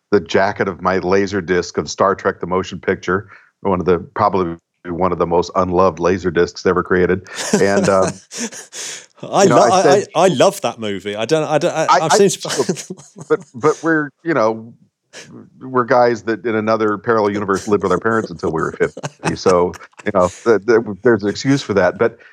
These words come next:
Speaker 1: I said, "Mister Goldsmith, I just have to tell you, you know, having been a fan of Star Trek since the beginning, having spent some time working around it, 'cause I just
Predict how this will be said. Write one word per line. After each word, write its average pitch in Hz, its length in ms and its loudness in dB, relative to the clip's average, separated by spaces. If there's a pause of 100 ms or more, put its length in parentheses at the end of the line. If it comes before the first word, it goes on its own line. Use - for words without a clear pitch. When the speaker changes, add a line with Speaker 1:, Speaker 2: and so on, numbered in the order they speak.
(240)
Speaker 1:
I - 20 -2
said, 127 400 0 (380)
"Mister 120 240 -4
Goldsmith, 120 500 0
I 107 80 0
just 117 160 -10
have 120 180 -4
to - 60 -20
tell 107 220 0
you, 104 240 -2
you 104 100 -8
know, 92 240 0
having 95 320 -2
been 104 240 0
a 95 40 -2
fan 101 220 -2
of 95 80 -4
Star 98 220 0
Trek 95 220 -6
since - 160 -14
the - 40 -20
beginning, 113 560 -2 (160)
having 95 160 0
spent 101 280 -4 (340)
some - 160 -10
time 95 260 -2
working 95 320 -6
around 90 280 0
it, - 220 0
'cause 85 180 -4
I 82 80 0
just 80 180 -12